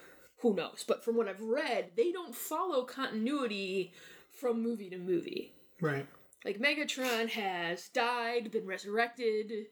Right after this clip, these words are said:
Speaker 1: and it's just like, I, I think he was Galvatron at one point, which is, like, a thing that happened in the,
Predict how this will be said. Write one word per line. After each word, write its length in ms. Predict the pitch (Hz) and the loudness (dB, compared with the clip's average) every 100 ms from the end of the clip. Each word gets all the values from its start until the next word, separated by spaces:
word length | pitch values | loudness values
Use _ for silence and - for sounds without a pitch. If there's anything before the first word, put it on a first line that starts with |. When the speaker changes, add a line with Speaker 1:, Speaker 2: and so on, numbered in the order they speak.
| - - - - - _ 240 | -18 -20 -18 -18 -20 _ -2
Speaker 1:
and 140 | 226 | 0
it's 200 | 220 220 | 0 0
just 260 | 226 220 - | -2 0 2
like, 340 | 208 185 185 - - - | 2 2 -2 -8 -14 -8
I, 220 | 220 240 | -2 0
I 20 | |
think 180 | 220 226 | 2 0
he 140 | 220 196 | 0 -4
was 180 | 180 | -4
Galvatron 720 | - 254 269 262 262 262 226 240 | 0 0 0 -2 -2 0 2 2
at 80 | 233 | 2
one 180 | 233 | 0
point, 460 | 226 254 233 233 220 - | 0 0 2 2 -2 -4
which 220 | 240 233 | -4 -2
is, 140 | 220 226 | 0 2
like, 180 | 214 | 0
a 60 | 220 | -2
thing 320 | - 240 226 | 6 6 6
that 120 | 220 | 0
happened 460 | - 220 - 214 208 | -2 -4 -2 0 0
in 120 | 202 | 0
the, 380 | 202 196 202 196 | 2 0 2 -2